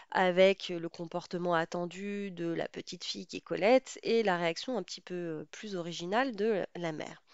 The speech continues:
Ma problématique sera donc comment l'auteur dresse-t-elle un portrait en miroir d'elle et de sa mère avec humour et tendresse. N'y touche pas,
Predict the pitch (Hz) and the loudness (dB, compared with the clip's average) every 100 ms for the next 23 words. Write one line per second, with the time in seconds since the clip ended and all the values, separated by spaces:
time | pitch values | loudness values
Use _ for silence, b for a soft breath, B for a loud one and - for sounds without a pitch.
0 | B B B B 226 233 - 277 254 214 | B B B B 8 8 8 6 8 6
1 | - 214 - 160 156 175 302 - - - | 2 -8 -4 -2 -2 0 0 -2 -6 0
2 | 233 226 226 220 - 185 170 170 185 202 | 2 4 4 4 4 2 2 2 0 0
3 | - 190 165 170 214 - - 196 175 175 | 4 4 4 0 -6 -6 -6 -4 -4 -4
4 | 165 170 156 156 208 208 185 - 202 185 | -2 0 -2 0 6 6 6 -2 -2 -2
5 | 170 156 151 165 240 294 B B B 196 | -6 -6 -2 2 2 2 B B B -2
6 | 170 - - 170 240 302 - 247 - 165 | 0 -4 -6 -4 -2 -2 -2 -4 -4 -12
7 | 147 - - - - _ _ - - - | -12 -14 -16 -16 -18 _ _ -20 -20 -20
8 | - - - - - - - B B B | -20 -20 -20 -20 -20 -16 -16 B B B
9 | B B B _ _ _ - - - - | B B B _ _ _ -20 -20 -20 -20
10 | - - 311 330 330 302 - 226 | -10 6 8 8 6 2 6 4